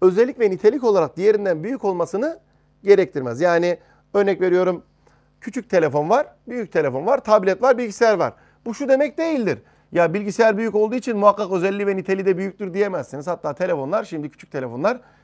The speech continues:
daha mükemmel. Veya, e, Üstad Hazretleri'nin geçen yine derste örnek vermiştik. Fille sivrisineği örneğe verir.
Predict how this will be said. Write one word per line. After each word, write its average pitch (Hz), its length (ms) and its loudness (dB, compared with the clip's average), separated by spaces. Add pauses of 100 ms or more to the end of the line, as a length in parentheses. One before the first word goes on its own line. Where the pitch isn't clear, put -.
(200)
daha 190 460 6 (260)
mükemmel. 107 440 -14 (520)
Veya, 226 440 4 (800)
e, 494 140 -10 (880)
Üstad 185 280 -8
Hazretleri'nin 180 460 -2
geçen 175 280 -4
yine 175 140 -2
derste 165 260 -2
örnek 160 180 -6
vermiştik. 202 440 -8 (180)
Fille 254 540 2 (180)
sivrisineği 208 680 -4
örneğe 123 340 -4
verir. 185 300 -10